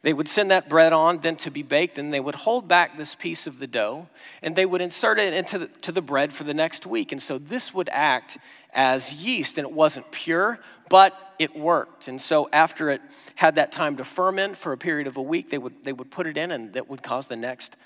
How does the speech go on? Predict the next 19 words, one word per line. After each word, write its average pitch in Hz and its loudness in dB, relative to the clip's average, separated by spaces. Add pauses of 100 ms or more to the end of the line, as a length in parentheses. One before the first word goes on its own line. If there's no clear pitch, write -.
(540)
uh, 113 -8
batch 120 -4
to 156 -6
rise 143 -4
again. 90 -18 (1080)
And 185 -6
so 208 2
they 185 4
did 170 2
this 127 -4
time 185 0
and 180 -6
time 151 -4
again, 127 -10
week 190 -8
after 147 -4
week 160 -6
after 110 -8
week, 160 -6